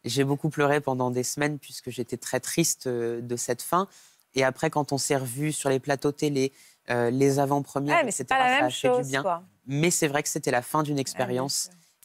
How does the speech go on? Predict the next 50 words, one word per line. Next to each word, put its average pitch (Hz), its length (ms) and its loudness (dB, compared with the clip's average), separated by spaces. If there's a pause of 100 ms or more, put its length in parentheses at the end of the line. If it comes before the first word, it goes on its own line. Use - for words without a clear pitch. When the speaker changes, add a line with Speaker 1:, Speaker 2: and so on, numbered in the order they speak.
Speaker 1:
Et 117 720 2
par 120 120 -4
contre, 127 140 -8
ça - 80 -4
m'a 123 120 -2
motivée 120 360 -4
pour 120 180 -12
en 113 60 -4
faire 123 220 -6
d'autres. - 260 -12 (220)
Speaker 2:
Oui, 262 160 4
c'est 233 120 -4
ça. 175 240 -2 (340)
Euh, 190 420 8
est-ce 233 200 0
que 339 420 2
vous 214 120 0
avez 214 240 4
remarqué 220 400 -2
qu'il - 140 -2
y - 20 4
avait 220 100 2
des 202 120 0
faux 240 240 0
amis 226 260 2
tout 220 120 -14
d'un 190 140 -2
coup 196 160 -12
qui 190 140 -14
se - 80 -16
re-, 185 120 -2 (160)
se 185 260 -8
sont 190 200 -6
rapprochés 190 500 -2
de 175 80 -6
vous ? 185 240 -10 (240)
Speaker 1:
Oui, 131 180 0 (160)
ça - 240 -4
a 120 40 2
été 120 240 -2
assez 139 240 -2
compliqué, 160 580 -2 (400)
puisque - 360 -4
j'étais 156 220 -4
pas 196 120 0
quelqu'un 170 360 -2
de 147 140 0
très 151 220 -2
populaire, 151 600 0
euh, 117 120 -2